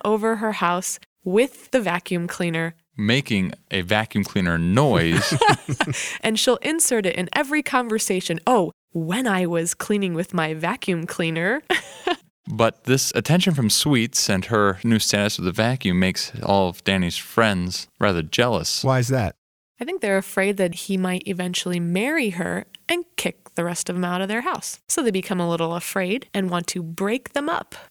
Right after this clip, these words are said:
Speaker 3: And Scott, Pallone has a great idea how to do this breaking up.
Speaker 2: Well, they convince Danny that Sweets Ramirez is gonna expect him to put electricity into the house so that she can use the vacuum cleaner. And this makes Danny rather furious. And so he's looking for a way out.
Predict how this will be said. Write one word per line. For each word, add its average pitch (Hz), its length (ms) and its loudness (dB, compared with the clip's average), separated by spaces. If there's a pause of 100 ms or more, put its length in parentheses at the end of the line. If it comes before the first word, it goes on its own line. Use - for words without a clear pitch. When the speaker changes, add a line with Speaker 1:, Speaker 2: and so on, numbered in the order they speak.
(160)
Speaker 3:
And 123 120 4
Scott, - 400 0
Pallone 151 360 6
has 120 180 4
a 113 60 2
great 139 360 6
idea 110 360 4
how 113 100 6
to 104 80 2
do 113 180 4
this 104 180 4
breaking 110 460 2
up. 101 180 0 (500)
Speaker 2:
Well, 107 160 2
they 101 120 2
convince 95 440 0
Danny 104 380 2
that 85 500 -4
Sweets - 340 -2
Ramirez 117 380 2
is 87 120 -6
gonna 76 420 -4
expect - 420 -2
him 85 100 0
to 78 60 -4
put 82 160 0
electricity - 760 -2
into 82 120 -6
the 82 100 -4
house 78 460 -4 (100)
so - 140 -2
that 64 80 0
she 90 100 -2
can 92 240 2
use 240 320 0
the 82 80 -4
vacuum 80 340 -4
cleaner. 85 520 -8 (180)
And 90 140 -4
this 120 140 0
makes - 160 -8
Danny 82 240 -2
rather 80 200 -2
furious. - 800 -2 (140)
And - 80 -6
so 90 220 0
he's 95 200 -4
looking 95 220 0
for 92 140 2
a 90 60 4
way 90 220 2
out. 139 400 0